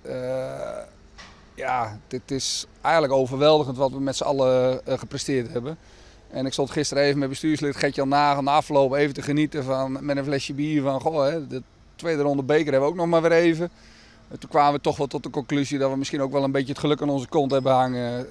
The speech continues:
in de samenwerking. Hè, maar, eh, ja, het begint wel met hard werken, het begint met visie. Eh, en ik heb ook gezegd van: "Ik neem wel afscheid van Urk als trainer, maar natuurlijk niet als mens en als supporter." Maar ja, eh, het is heel simpel.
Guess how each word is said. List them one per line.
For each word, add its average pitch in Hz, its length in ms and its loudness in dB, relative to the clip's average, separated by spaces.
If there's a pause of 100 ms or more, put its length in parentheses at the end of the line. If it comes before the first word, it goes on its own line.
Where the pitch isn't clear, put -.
(120)
in 147 100 -4
de 131 80 -2
samenwerking. 131 800 0 (600)
Hè, 139 260 2
maar, 123 240 -2
eh, - 180 -10 (180)
ja, 127 140 -14
het 117 80 -12
begint 135 280 0
wel 143 160 4
met 147 120 -2
hard 135 220 0
werken, 131 240 2
het 123 120 -4
begint 131 220 -4
met 120 140 -8
visie. 143 420 -4 (560)
Eh, 113 140 -10 (760)
en 135 160 -4
ik 135 60 -4
heb 143 140 2
ook 143 160 4
gezegd 135 360 0
van: 127 140 -2
"Ik 131 100 -4
neem 143 200 0
wel 139 220 4
afscheid 131 400 0
van 131 140 -6
Urk 135 220 -2
als 123 120 -6
trainer, 139 380 2
maar 127 100 -2
natuurlijk 131 280 -4
niet 147 120 0
als 139 100 -4
mens 139 300 0
en 135 80 -4
als 127 120 -6
supporter." 147 520 -2 (580)
Maar 131 120 -4
ja, 113 140 -2 (140)
eh, 131 120 -6
het 123 140 -8
is 143 100 -8
heel 165 200 4
simpel. 160 520 0